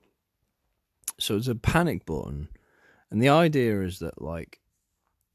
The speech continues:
uh, something happens, and you basically, if you need assistance, you press the panic button, and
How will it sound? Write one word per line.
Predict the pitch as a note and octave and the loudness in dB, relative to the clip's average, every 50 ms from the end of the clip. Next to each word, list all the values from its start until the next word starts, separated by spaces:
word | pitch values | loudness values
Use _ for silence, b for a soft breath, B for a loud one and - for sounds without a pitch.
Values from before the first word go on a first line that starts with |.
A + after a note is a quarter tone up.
| _ - | _ -8
uh, | G2 F#2+ F#2 F#2 F#2 F2+ F2 F2 E2+ E2+ E2+ E2+ E2+ E2+ E2+ E2+ E2+ F2 C#2+ | -4 -4 -2 -2 -2 -2 -2 -2 -2 -2 -2 -2 -2 -2 -2 -2 -2 -2 -4
something | - - - - - - - - - - - B2+ A#2 G2 - F#2+ F2 | -4 -4 -4 -4 -4 -4 -4 -6 -4 -2 -2 -2 -2 -2 -2 -4 -4
happens, | E2+ G2 F#2 F2+ - - F2 D#2 D#2 D#2+ | -4 -4 -4 -4 -6 -6 -6 -6 -6 -6
and | D#2 D2 | -6 -8
you | D2+ D#2 | -8 -8
basically, | - D2+ D2+ - - - G#1+ C2 D2+ C#2+ D2 | -8 -8 -8 -10 -10 -10 -10 -8 -8 -8 -8
if | D#2+ - - | -10 -10 -6
you | F#2+ F#2 | -4 -4
need | F2+ F2+ F2 E2 D#2 | -2 -2 -2 -4 -6
assistance, | A#1 - - - C#2 C#2 - - - D#2 C#2+ - - - - - b b b b b b b b b b b b _ | -8 -10 -10 -8 -8 -8 -10 -10 -8 -8 -8 -8 -10 -14 -20 -20 b b b b b b b b b b b b _
you | - F2+ F2 E2+ E2+ E2 D#2+ D#2 D2+ C2+ - - _ _ _ _ _ _ _ _ _ _ _ _ _ _ - | -4 -2 0 0 0 0 -2 -2 -4 -6 -8 -12 _ _ _ _ _ _ _ _ _ _ _ _ _ _ -6
press | - - A2+ F#2+ - - | -2 -2 0 0 -2 -4
the | - | -4
panic | - - - F2+ E2 - - | -2 -2 -2 -2 -4 -8 -10
button, | - E2 D2 - - - - - _ _ _ | -10 -10 -10 -10 -12 -14 -18 -18 _ _ _
and | - G2 F#2+ F#2 F2+ F2 E2 E2 E2 E2 E2 E2 - - | -10 -6 -4 -4 -4 -4 -2 -2 -2 -4 -4 -6 -8 -12